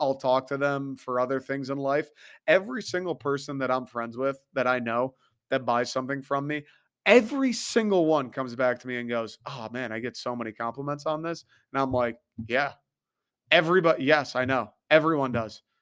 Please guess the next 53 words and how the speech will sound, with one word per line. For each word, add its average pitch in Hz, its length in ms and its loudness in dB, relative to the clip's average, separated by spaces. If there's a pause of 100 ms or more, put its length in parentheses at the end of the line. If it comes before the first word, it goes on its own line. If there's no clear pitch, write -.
(200)
Everybody 160 460 4
who 147 100 0
buys 143 280 6
one 143 160 0
and 135 120 -2
wears 139 200 0
it 139 140 -4
anywhere 135 480 -2 (180)
gets 131 160 -4
compliments 117 500 -6
on 113 180 -18
it." - 100 -20 (380)
So 139 200 2
any 160 300 8
of 180 80 4
you 175 100 -2
Jack 156 300 4
and 151 100 -4
Jaw 143 220 4
supporters, 131 540 -4
anybody 131 340 -2
who 127 100 -4
scooped 120 340 -8
one 120 120 -8
of 120 80 -6
those, 117 240 -6 (400)
you're 135 200 0
gonna 160 180 2
get 160 180 2
fucking 139 340 0
compliments 120 540 -4
on 120 140 -14
it. - 80 -18 (100)
I 123 180 -2 (220)
guarantee 156 560 -2
you. - 160 -14 (400)
It's - 80 -18
gonna 147 120 -4
be 147 80 0
the 139 100 -2
shirt 143 240 0
of 131 40 -4
the 131 80 -4
summer. 123 300 -6
It'll 117 80 -8
be 135 80 -2
the 123 80 -6
most 123 240 -6
popular 123 340 0
person 120 320 -6
at 113 120 -6
the 117 80 -4
bars. 117 340 -2